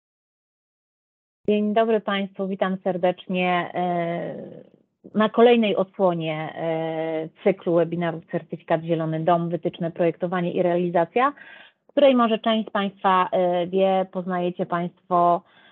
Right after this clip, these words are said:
em, właśnie te wytyczne, e, projektowania i realizacji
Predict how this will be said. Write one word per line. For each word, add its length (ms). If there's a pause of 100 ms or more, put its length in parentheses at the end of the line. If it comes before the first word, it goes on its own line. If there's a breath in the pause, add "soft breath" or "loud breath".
(140)
em, 880 (260)
właśnie 420
te 100
wytyczne, 840
e, 280
projektowania 720
i 60
realizacji 640